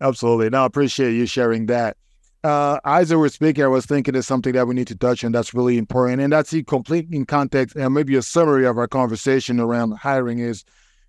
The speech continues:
there's a couple of criteria in my mind that do impact a lot the outcome or the output, which is finding the right person. You mentioned the, the personality, the work style. <clears throat> I'm also thinking where you get them from, 'cause as you were speaking, I was thinking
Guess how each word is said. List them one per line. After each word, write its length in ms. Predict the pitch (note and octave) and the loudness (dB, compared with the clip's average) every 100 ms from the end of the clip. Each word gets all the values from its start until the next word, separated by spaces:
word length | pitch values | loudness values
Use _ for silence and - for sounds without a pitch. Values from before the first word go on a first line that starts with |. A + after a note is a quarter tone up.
| _ | _
there's 140 | - D3 | -2 2
a 20 | |
couple 240 | F#3 F#3+ | 2 4
of 60 | F#3 | 2
criteria 480 | D#3+ C3+ G#2+ C#3+ C3 | 4 0 2 0 2
in 60 | |
my 120 | B2+ C3 | 2 0
mind 380 | B2+ B2 B2 | 0 0 0
that 160 | B2 A2 | -2 -2
do 400 | G#2 C#3 C3+ A#2+ - | -2 -2 0 -4 -2
impact 500 | D3 B2+ B2 A#2 G#2 | 0 2 2 0 0
a 60 | |
lot 300 | A#2 A#2 A#2 - - | 0 2 0 -2 -4
the 300 | B2 A2+ G#2 _ _ _ _ _ | -2 -2 -6 _ _ _ _ _
outcome 640 | C#3+ D3 C3+ - C#3 B2 A#2 | 0 0 0 0 2 4 2
or 80 | A#2 | -2
the 180 | B2+ | 0
output, 360 | B2+ C#3 - B2 | 2 2 0 -4
which 180 | A2 B2 | -2 -6
is 100 | A2+ | -4
finding 260 | - A#2+ A#2 | -2 -2 -2
the 80 | |
right 240 | G#2+ B2 G#2+ | 0 -2 0
person. 420 | B2 A#2+ A#2+ A2 - _ _ | -4 -4 -4 -8 -10 _ _
You 140 | - C#3 | 0 2
mentioned 460 | C3+ - C3+ B2+ | 2 0 0 0
the, 160 | B2 A#2+ | 0 0
the 100 | A2 | -2
personality, 600 | - C3+ A#2+ B2 C3 C3 | -2 -2 0 0 0 0
the 120 | B2 | 0
work 280 | A2 B2 C3 | -2 0 -2
style. 500 | - C3 C3 C3 B2+ _ _ | 0 0 0 -2 -4 _ _
<clears throat> 200 | D3+ D3 | -4 0
I'm 180 | D#3+ D3+ | 0 2
also 220 | D#3 D3+ | 2 0
thinking 440 | D3 C#3 B2+ B2 | 0 0 0 -2
where 180 | A#2 D3 | 0 2
you 100 | D3+ | 4
get 180 | C3 B2+ | 2 0
them 160 | C3 B2+ | 0 0
from, 220 | B2+ A#2 | -2 0
'cause 180 | B2 C3+ | -2 0
as 320 | C3 D#3 C#3 | 2 2 2
you 60 | |
were 120 | C#3 B2+ | 0 0
speaking, 440 | - F3 D#3 C#3+ | 2 2 4 2
I 40 | |
was 160 | B2+ B2 | 0 -2
thinking 440 | C3 B2+ C3 B2 | -4 -2 0 -2